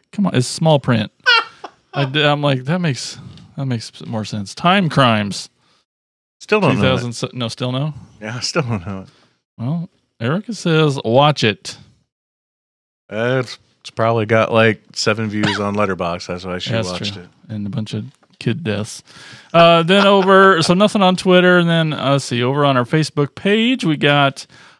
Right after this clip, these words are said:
Speaker 1: our pal Nick Leadham, he says, "I guess I gotta go with Evil Dead Two." You love that ending so much.
Speaker 2: There you go. Yeah, that's definitely some time
Speaker 1: <laughs>
Speaker 2: travel-y stuff there, for sure.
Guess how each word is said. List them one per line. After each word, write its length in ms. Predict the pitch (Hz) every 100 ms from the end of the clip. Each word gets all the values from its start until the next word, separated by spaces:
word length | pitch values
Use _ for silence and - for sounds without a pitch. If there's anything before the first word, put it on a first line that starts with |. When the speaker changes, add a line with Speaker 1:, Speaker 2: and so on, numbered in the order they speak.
| _
Speaker 1:
our 100 | 147
pal 360 | 131 151 156 147
Nick 320 | 147 190 180
Leadham, 440 | 143 180 214 190
he 80 | 165
says, 400 | 135 156 139 135
"I 40 | 123
guess 200 | 139 139
I 60 |
gotta 180 | 135 143
go 260 | 143 151 156
with 360 | 156 156 143 -
Evil 240 | 127 131
Dead 300 | 135 147 143
Two." 580 | 127 156 202 190 113 90 - _ _ _ _ _ _ _ _ _ -
You 220 | 113 113
love 180 | 117 123
that 180 | 131
ending 480 | 127 139 117 113 113
so 340 | - - 123 127
much. 280 | 135 120 -
Speaker 2:
There 140 | 127
you 80 | 151
go. 220 | 196 247
Yeah, 460 | 185 214 262 180 107
that's 300 | 110 131 -
definitely 380 | 165 175 190 151
some 480 | 113 - 120 110 104
time 280 | 131 123 110
Speaker 1:
<laughs> 40 |
Speaker 2:
travel-y 580 | 117 110 110 107 104 104
stuff 440 | 98 - 101 95
there, 400 | 107 98 95 92 92
for 140 | -
sure. 440 | - 104 170 165